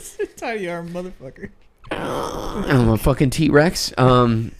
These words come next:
Speaker 1: A little more pathetic than
Speaker 2: you
Speaker 1: a
Speaker 2: can't
Speaker 1: T-Rex.
Speaker 2: fucking reach your back either, bitch.
Speaker 1: Yeah, I can. It's right over here.
Speaker 2: No, you can't s-, really clean that
Speaker 1: I can
Speaker 2: motherfucker.
Speaker 1: traverse my body with
Speaker 2: Traverse? Wow, I didn't even,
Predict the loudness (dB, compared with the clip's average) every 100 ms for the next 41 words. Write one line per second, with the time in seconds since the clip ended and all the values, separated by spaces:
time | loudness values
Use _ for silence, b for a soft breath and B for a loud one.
0 | -8 -6 -4 -6 -6 -8 -8 -8 -6 -4
1 | -4 0 2 4 2 2 2 2 0 2
2 | 0 0 -2 0 -2 -4 -4 -4 -4 -4
3 | -4 -6 -8 -8 -8 -8 -8 -10 -10 -12
4 | -10 -10 -12 -12 -14 _ _ _ -8 -4
5 | -2 -4 -6 -4 -2 -2 -6 -14 -18 -18
6 | -12 -2 0 2 0 -6 _ _ -16 -4
7 | 0 2 0 -4 -4 -2 -2 -4 -4 -8
8 | -16 _ _ _ _ -6 -6 -4 -6 -6
9 | -6 -4 -4 -4 -4 -4 -6 -6 0 2
10 | 4 4 2 -4 -10 -4 -2 0 0 0
11 | 0